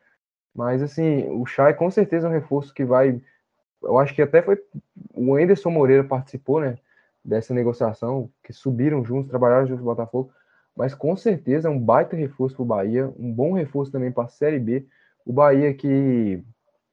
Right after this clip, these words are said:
que não tem esse meia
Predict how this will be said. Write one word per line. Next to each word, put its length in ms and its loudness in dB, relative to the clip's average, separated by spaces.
que 200 0
não 220 2
tem 420 0
esse 280 -4
meia 540 4